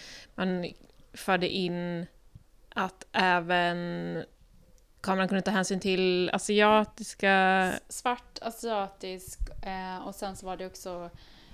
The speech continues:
Speaker 2: latinamerikansk.
Speaker 1: Ja, och det gör man genom en kampanj med superstereotypa bilder på de här personerna i liksom, i princip folkdräkt.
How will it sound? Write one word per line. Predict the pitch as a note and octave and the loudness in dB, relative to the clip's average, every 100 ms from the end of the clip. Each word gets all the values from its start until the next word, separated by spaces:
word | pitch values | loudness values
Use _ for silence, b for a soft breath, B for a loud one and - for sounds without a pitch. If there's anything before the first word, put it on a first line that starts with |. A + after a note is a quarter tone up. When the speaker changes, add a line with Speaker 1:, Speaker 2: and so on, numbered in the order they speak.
| b - | b -10
Speaker 2:
latinamerikansk. | G#3 B3+ G#3 F#3 G3 D4+ - F#3+ - - - | -2 0 0 -2 -6 -2 -2 -4 -10 -10 4
Speaker 1:
Ja, | A#3+ A#3+ E3+ - | 10 10 8 4
och | A#3+ A3 | 6 12
det | B3+ | 12
gör | A#3+ A#3+ | 12 10
man | A3 G#3 | 10 6
genom | F#3+ F#3 | 4 4
en | F#3 | 2
kampanj | F#3+ A#3+ G#3+ G3+ F#3+ | 2 6 6 6 4
med | G3 F#3+ - | 2 2 2
superstereotypa | - C#4 B3 G#3 F#3 F#3+ G#3 G3+ G3+ C4 A#3 A3+ F#3+ | 2 4 4 4 2 2 2 2 4 6 6 8 10
bilder | A3+ G#3+ B3 A3+ | 10 12 10 10
på | G3 | 8
de | F#3 | 6
här | E3+ | 4
personerna | F3 G3+ A#3+ G#3 F#3 F3 E3+ - | 4 8 10 10 6 6 6 6
i | F3+ | 4
liksom, | E3+ F#3 F3+ F3 | 4 2 0 0
i | G3+ | 0
princip | G3+ F3+ E3 - | 0 0 -2 -2
folkdräkt. | - F3+ F#3 G#3 G#3 - - - | 2 2 2 2 0 0 -8 -8